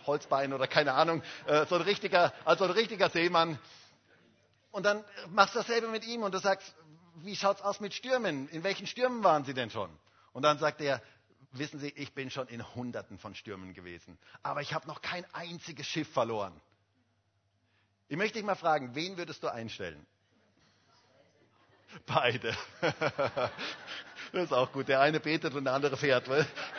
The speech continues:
genau. <laughs> Also ich muss ganz ehrlich sagen, ich tendiere zu dem Zweiten.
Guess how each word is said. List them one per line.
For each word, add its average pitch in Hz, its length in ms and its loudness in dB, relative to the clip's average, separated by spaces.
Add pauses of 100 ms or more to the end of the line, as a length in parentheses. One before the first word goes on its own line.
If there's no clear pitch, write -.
(260)
genau. 131 400 6 (300)
<laughs> 151 100 4 (3500)
Also 196 200 8
ich 226 220 0
muss 220 160 -2
ganz 202 180 2
ehrlich 202 260 2
sagen, 185 220 2
ich 175 100 -10
tendiere 180 300 -2
zu 185 100 -6
dem 175 160 -4
Zweiten. 147 480 0